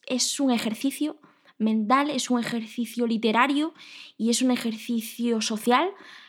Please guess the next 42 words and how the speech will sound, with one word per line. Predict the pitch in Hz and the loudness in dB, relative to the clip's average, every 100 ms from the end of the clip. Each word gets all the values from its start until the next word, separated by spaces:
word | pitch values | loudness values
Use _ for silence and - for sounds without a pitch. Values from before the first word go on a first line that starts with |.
| _ - | _ -2
que | 240 233 233 233 233 - | 2 4 2 0 -2 -6
es | - 233 - - | -10 -6 -6 -4
una | 240 | -2
cosa | 240 247 | 0 0
que | |
tiene | 226 220 | 0 0
que | |
leer | 214 233 - _ - | 0 -2 -6 _ -4
todo | 220 | 0
el | 214 | 2
mundo | 226 | 2
una | 220 196 | 2 2
vez | 208 | 0
en | 208 | -4
la | 180 | -4
vida, | 196 - - | -4 -6 -10
los | - 202 | -10 -8
que | 196 | -6
se | 202 | -4
alejan | 202 214 | -2 -2
de | 208 | -2
Omelas. | 202 233 - - - _ _ _ | -2 -6 -8 -12 -12 _ _ _
Ahí | - 202 | -4 0
lo | 104 | 2
dejo. | 135 - - _ _ - - - - | 0 -4 -16 _ _ -20 -20 -20 -4
Yo | 247 | 0
creo | 254 349 | 2 2
que | 294 | 4
una | 269 | 4
cosa | 262 262 | 4 0
que | 254 | -2
caracteriza | 214 214 208 220 226 | -2 -2 0 0 0
muchísimo | 226 214 233 226 | -2 -2 0 0
el | 220 | 2
estilo | 202 208 226 220 | 0 -2 0 0
de | 214 | 0
Úrsula | 214 214 220 | -2 -2 -2
K. | 214 | 0
Le | 202 226 | 0 0
Guin | 226 226 254 247 | -2 -2 -2 -4
es | - 208 208 214 214 - - - 196 202 202 - _ _ _ _ _ - | -4 -2 0 0 0 2 4 4 2 2 0 -4 _ _ _ _ _ -4
que | 220 214 - | -2 -2 -8